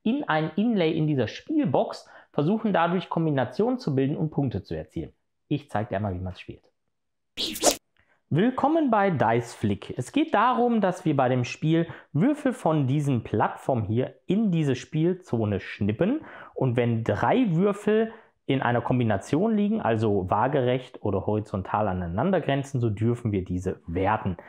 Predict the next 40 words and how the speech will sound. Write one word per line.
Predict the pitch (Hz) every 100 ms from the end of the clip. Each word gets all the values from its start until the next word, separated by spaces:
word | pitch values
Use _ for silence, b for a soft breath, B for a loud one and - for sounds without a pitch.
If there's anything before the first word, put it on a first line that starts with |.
| B B
Es | -
gibt | 262
noch | 277
Spezialfelder | - 165 - 131 202 - 208 202
hier, | 190 180 175 -
ähm, | 160 156 165
in | 151 151
der | 147
Spielfläche. | 139 - 147 135 151 135 147 139 B B -
Das | 135 135
hier, | 170 165 175 175 - _ -
ähm, | 127 120 120 107 _ _ _ _ _ _ _
gibt | 113 160 -
uns | 120 -
doppelte | 101 139 208 202 175
Punkte | - 165 175 - 175
für | 165 - 123
den | 101 98 87
Würfel, | 110 151 156 170 165
der | 127 107
hier | 113 135
landet. | 123 110 123 180 294 - B B B -
Und | 147
das | 220
sind | 277 254
Felder, | - 190 208 208
die | 185 185
wir | 175
benutzen | 165 165 170 165 143
dürfen | 147 151
für | 147
eine | 139 131
Kombination. | 120 104 98 - 247 240
Hätten | 170 151
wir | 147 151
also | 143
beispielsweise | 131 131 147 131 113 113
noch | 107 -
zwei | 107 101
gelbe, | 95 92 92 92